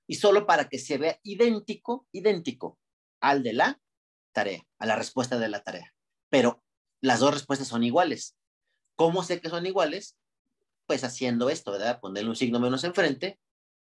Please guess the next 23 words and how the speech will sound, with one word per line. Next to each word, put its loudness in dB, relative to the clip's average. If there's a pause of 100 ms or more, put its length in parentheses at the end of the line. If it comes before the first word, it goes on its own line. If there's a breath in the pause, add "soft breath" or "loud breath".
(220)
y -6
pagar 2
ese 2
menos 0
que -14
está -6
enfrente -2
que -4
yo 0
puse 0
por -6
mis, -10
porque -6
sí, 0 (840 loud breath)
con 4
el 2
ciento 2
ochenta 2 (540)
restado 0
o 2
sumado -2
al -4
ángulo. -16